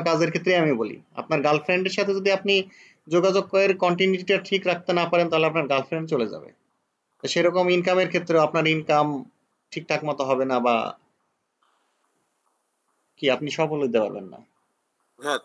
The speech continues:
Speaker 2: channel তৈরি করার আগেই কিছু video ready করে নিব নাকি?
Speaker 1: অবশ্যই, আ-, আমি, আমি, আমি এই জিনিসটাই সাজেস্ট করি।
Speaker 2: যে
Speaker 1: বুঝতে পারছেন?
Speaker 2: বেশ কিছুদিনের জন্য stock video ready করাই থাকবে।
Speaker 1: হ্যাঁ, আমি,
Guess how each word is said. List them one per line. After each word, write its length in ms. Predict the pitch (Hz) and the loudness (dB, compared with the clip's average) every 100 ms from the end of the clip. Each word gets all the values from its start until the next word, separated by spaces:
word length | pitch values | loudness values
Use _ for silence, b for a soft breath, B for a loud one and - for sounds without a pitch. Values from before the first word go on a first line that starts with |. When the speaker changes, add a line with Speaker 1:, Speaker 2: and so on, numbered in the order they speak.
| 135 | -4
Speaker 2:
channel 280 | 135 156 151 | -2 -2 -2
তৈরি 200 | 165 165 165 | -2 -2 0
করার 240 | 165 160 151 - | 2 4 4 2
আগেই 240 | 120 143 151 160 | 2 0 -8 -10
কিছু 160 | 151 147 | -8 -8
video 240 | 127 131 147 127 | -8 -4 -4 -4
ready 180 | 123 135 | -8 -4
করে 160 | 147 147 147 | -2 -2 -4
নিব 140 | 151 147 127 | -6 -6 -4
নাকি? 260 | 117 - 135 127 - - - | -8 -12 -14 -14 -18 -6 0
Speaker 1:
অবশ্যই, 400 | 190 220 - 135 127 151 | 2 2 2 2 2 2
আ-, 120 | 170 175 | 0 2
আমি, 160 | 190 202 202 | 2 2 2
আমি, 160 | 190 202 160 | 2 2 2
আমি 120 | 180 208 208 | 2 4 2
এই 60 | 196 | 2
জিনিসটাই 360 | 214 196 220 - | 2 2 -2 0
সাজেস্ট 340 | 190 170 160 - | 0 0 -4 -6
করি। 160 | 110 90 - _ _ _ _ _ _ _ _ _ | -8 -8 -18 _ _ _ _ _ _ _ _ _
Speaker 2:
যে 60 | 113 113 | -14 -12
Speaker 1:
বুঝতে 160 | - 175 | -6 -8
পারছেন? 260 | 175 180 113 | -2 -2 -2
Speaker 2:
বেশ 120 | - - | -8 -14
কিছুদিনের 440 | - 165 160 156 | -16 -10 -4 -2
জন্য 140 | 151 156 143 | -2 -2 -2
stock 200 | - 151 139 139 | 0 0 0 -8
video 220 | 135 147 135 | -4 -2 0
ready 160 | 131 131 | -4 -2
করাই 220 | 131 131 123 | 0 0 -2
থাকবে। 300 | 110 - - - 139 | -10 -14 -20 -8 -4
Speaker 1:
হ্যাঁ, 180 | 123 113 135 | -2 -2 -2
আমি, 160 | 156 | 0